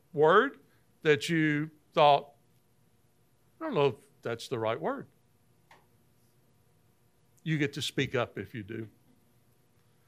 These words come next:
Those aren't problems. Those are sins. That's a Christian book.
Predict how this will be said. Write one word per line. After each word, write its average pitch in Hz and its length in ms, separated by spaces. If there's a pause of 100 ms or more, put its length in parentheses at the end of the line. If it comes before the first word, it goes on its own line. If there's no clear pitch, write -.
(680)
Those 240 200
aren't 269 220
problems. 220 760 (920)
Those 214 220
are 151 80
sins. - 800 (2250)
That's 185 220
a - 20
Christian 240 480
book. - 460